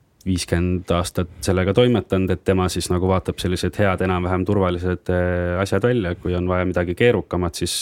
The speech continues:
siis see ajakulu juba on selles mõttes, äh,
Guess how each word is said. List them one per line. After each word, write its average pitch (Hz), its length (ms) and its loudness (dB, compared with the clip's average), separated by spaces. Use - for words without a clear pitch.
siis - 160 -8
see 87 180 0
ajakulu 87 640 0
juba 85 260 -2
on 85 80 -2
selles 85 300 0
mõttes, - 800 -6
äh, 87 320 -4